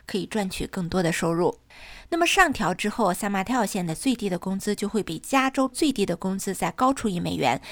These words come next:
加州最低工资在二零二三年一月一号，当时已经是上调了。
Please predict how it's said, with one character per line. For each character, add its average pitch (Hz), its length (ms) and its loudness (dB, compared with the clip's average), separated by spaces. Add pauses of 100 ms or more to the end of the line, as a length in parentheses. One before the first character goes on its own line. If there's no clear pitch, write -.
(160)
加 214 160 6
州 220 140 4
最 233 120 4
低 214 140 4
工 226 220 4
资 233 180 6
在 214 200 2 (100)
二 185 100 6
零 196 160 0
二 233 160 2
三 254 220 2
年 185 240 2
一 214 60 0
月 208 140 4
一 233 160 0
号， - 280 4 (260)
当 226 140 4
时 202 160 -2
已 165 100 -6
经 180 160 -4
是 214 100 -2
上 170 240 -2
调 143 220 0
了。 - 160 -2